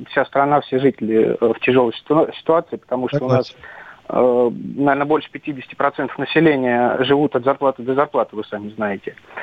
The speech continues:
Speaker 2: Да.
Speaker 1: А, в-, вот. Э, я думаю, наверное, как бы такие обращения делались и в других регионах, и
Speaker 2: Но
Speaker 1: вполне
Speaker 2: у нас
Speaker 1: возможно
Speaker 2: Москва пока нету, близко даже к этому.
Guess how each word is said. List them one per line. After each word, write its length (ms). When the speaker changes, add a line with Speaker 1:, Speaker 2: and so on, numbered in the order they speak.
Speaker 2:
Да. 120
Speaker 1:
А, 300
в-, 260
вот. 680
Э, 880
я 200
думаю, 260
наверное, 440
как 180
бы 300
такие 280
обращения 460
делались 360
и 60
в 20
других 400
регионах, 540
и 160
Speaker 2:
Но 80
Speaker 1:
вполне 360
Speaker 2:
у 40
нас 200
Speaker 1:
возможно 320
Speaker 2:
Москва 640
пока 480
нету, 380
близко 380
даже 240
к 80
этому. 260